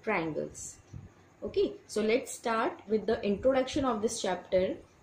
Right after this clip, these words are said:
Students, the name of the chapter is Triangles. So what is a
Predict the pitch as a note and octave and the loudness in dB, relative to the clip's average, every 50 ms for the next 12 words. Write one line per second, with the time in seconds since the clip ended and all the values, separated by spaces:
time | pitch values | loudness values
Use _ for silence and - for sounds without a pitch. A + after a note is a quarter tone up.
0 | - - - - - - - - - - - - - - - - - - C#4+ C#4 | -20 -20 -20 -18 -18 -18 -18 -18 -20 -20 -20 -20 -20 -20 -18 -6 2 4 4 6
1 | B3+ E4+ G4+ G4+ - - A#3 C#4+ C#4 C4+ C#4 D4+ E4+ F4+ F4+ E4 D4+ D#4+ D#4+ E4 | 6 6 4 4 4 4 6 8 8 10 8 8 8 6 6 4 4 2 2 4
2 | - C4+ A3+ A3+ - - A#3 A3+ C4+ D4+ - - - - - A#3+ A#3 F#3+ E3+ E3+ | 4 2 2 2 2 2 4 4 4 2 2 -2 -6 -6 -4 -2 0 2 2 2
3 | F3 E3+ D#3+ C#3+ C#3+ D3+ - - - - - - - - - - C#4 C#4+ C#4 A3+ | 2 0 0 0 -2 -4 -6 -10 -10 -8 -8 -8 -8 -12 -2 4 4 4 4 4
4 | G3+ G3+ G#3 A3 A#3 A3+ - D#4+ E4 E4 D#4 - - A#3 B3+ | 2 2 2 2 2 2 2 4 4 4 4 2 0 0 0